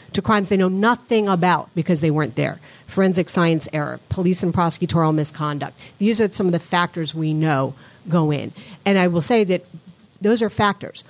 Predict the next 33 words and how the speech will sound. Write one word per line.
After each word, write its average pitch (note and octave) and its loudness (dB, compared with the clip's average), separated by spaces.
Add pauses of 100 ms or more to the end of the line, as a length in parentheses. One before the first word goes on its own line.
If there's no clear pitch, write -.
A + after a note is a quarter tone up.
(160)
One F#3+ 4
of F3 2
the E3 2
reasons, C#4 2 (140)
the D3+ -4
causes, C#4 0 (200)
is F#3 0
tunnel F3+ 0
vision, B2+ -6 (320)
where E3 0
police F#3 0
and F#3+ 0
prosecutors A3 0
get - -4
locked F#3 0
in A3+ 2
on D#3 -2
one F#3 2
particular F#3 -2
suspect, F#3 -4
and E3 -2
then E3+ -2 (280)
the E3+ -2
evidence A3+ 2
that's G3 -4
coming F#3+ 2
in F#3 2
that D#3+ -2
they're E3+ 0
on E3 0
the E3 -4
wrong F3 0
track G3+ -2